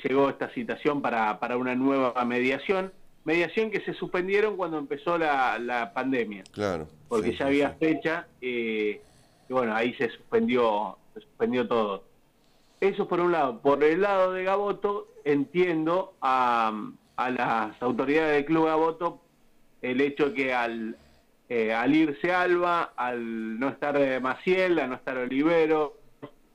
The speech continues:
Speaker 1: eh, a no estar Díaz, eh, Barranca, que hace mucho que no jugaba en la San Lorencina, pero también, eh,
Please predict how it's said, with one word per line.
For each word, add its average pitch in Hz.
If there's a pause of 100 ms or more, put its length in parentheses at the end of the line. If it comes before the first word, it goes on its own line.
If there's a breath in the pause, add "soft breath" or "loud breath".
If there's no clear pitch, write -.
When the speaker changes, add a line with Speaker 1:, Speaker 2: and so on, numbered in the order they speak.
(280)
Speaker 1:
eh, 113 (320)
a 120
no 127
estar 131
Díaz, 170 (500)
eh, 120
Barranca, 139
que 143
hace 131
mucho 135
que 127
no 131
jugaba 131
en 131
la 123
San 139
Lorencina, 156
pero 110
también, 123 (340)
eh, 110